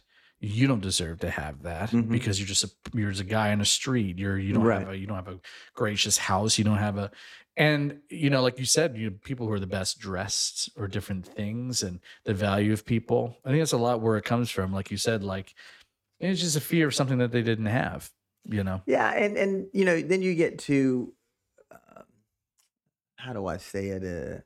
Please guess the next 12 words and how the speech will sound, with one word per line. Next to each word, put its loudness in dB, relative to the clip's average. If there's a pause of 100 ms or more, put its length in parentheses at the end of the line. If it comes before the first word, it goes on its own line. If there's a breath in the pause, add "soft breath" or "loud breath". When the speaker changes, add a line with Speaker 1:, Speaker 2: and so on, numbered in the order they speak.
(400)
Speaker 2:
you 4
get 4
to 0
our 2
positions -4
and, -6
and -6
in -4
the -4
minds -2
of -6
people. -2